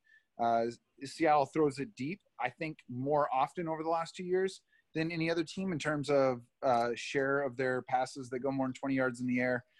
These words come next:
Uh, they're, they're really looking for those high leverage knockout type plays, and they understand that they have a quarterback who's as good as anyone at, at hitting those.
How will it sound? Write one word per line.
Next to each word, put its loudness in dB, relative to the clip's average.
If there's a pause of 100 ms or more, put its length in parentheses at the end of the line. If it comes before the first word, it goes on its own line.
(300)
Uh, 6
they're, 6
they're 4
really 6
looking 0
for -8
those 0
high 2
leverage 0
knockout -2
type -2
plays, -2 (300)
and -4
they 4
understand -2
that -6
they 2
have 2
a -12
quarterback 0
who's -10
as -12
good -2
as -6
anyone 2
at, -4 (120)
at 2
hitting -6
those. 0